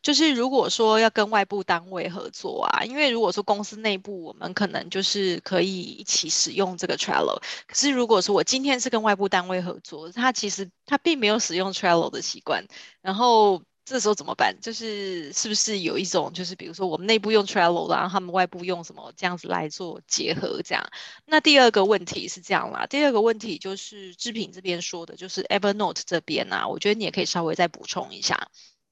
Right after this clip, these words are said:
对，好，那第一个问题就是我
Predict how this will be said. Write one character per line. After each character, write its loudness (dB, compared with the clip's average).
对， 0
好， -4
那 0
第 -4
一 -2
个 4
问 4
题 -10
就 -16
是 -4
我 0